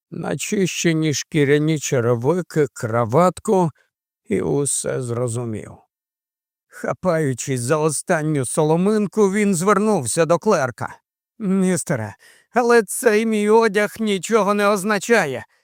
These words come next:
Кажу ж вам, я не маю ані цента». «Може, ти все ж таки заберешся звідси, доки тебе не викинули, га?»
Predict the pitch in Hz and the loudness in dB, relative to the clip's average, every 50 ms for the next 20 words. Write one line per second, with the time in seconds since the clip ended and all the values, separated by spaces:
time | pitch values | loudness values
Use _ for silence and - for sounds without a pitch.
0 | _ _ - 240 202 214 190 196 254 262 226 156 175 196 156 120 113 110 - _ | _ _ -2 0 2 2 2 2 2 2 2 2 2 0 -2 -2 -4 -8 -16 _
1 | _ _ _ - 180 156 131 165 170 165 170 180 180 196 196 175 180 196 190 190 | _ _ _ -16 -14 -12 -8 -8 -6 -4 -2 -2 0 0 0 2 2 2 2 2
2 | 202 208 - 208 202 214 233 247 - - - 277 269 233 190 - - 143 107 101 | 2 0 -2 -4 -2 -2 -2 -2 -2 -2 0 0 0 0 -2 -4 -6 -8 -8 -10
3 | - _ _ _ _ _ _ _ _ _ _ _ _ _ _ - 95 123 143 165 | -12 _ _ _ _ _ _ _ _ _ _ _ _ _ _ -20 -14 -8 -4 -2
4 | 185 202 214 214 185 185 220 214 156 196 214 208 165 - - - 196 202 170 - | 0 2 2 2 2 2 0 0 2 0 -2 -2 -2 -2 -2 -2 -2 -2 -2 -4
5 | - - 240 190 - - 202 190 151 151 190 180 180 208 247 285 294 247 - - | -6 -6 -6 -6 -4 -4 -4 -4 0 0 0 4 4 6 6 6 4 4 2 0
6 | 196 165 143 123 180 175 151 139 - - 160 143 123 110 127 151 170 240 196 - | -2 -2 -2 -2 -4 -4 -4 -4 -6 -4 -4 -4 -4 -4 -4 0 2 2 2 2
7 | 208 214 190 220 220 220 220 220 247 254 247 226 160 - 180 160 139 131 131 127 | 0 0 0 0 2 2 2 2 4 4 4 2 2 2 0 0 0 0 -2 -2
8 | 120 117 208 254 277 294 | 0 2 4 4 4 4